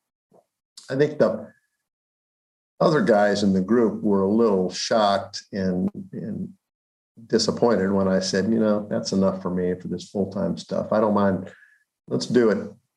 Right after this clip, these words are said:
part-time," but I think they were more, uh,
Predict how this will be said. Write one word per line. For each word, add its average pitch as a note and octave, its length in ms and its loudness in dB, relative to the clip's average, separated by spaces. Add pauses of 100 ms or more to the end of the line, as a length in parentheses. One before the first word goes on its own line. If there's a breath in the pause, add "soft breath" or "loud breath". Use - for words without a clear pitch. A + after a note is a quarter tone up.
(360)
part-time," A2 680 2
but G2 260 0 (480 soft breath)
I A#2+ 80 -2
think A2+ 220 0
they A2+ 160 4
were G2+ 140 2
more, F#2+ 580 2 (960)
uh, E2 400 -16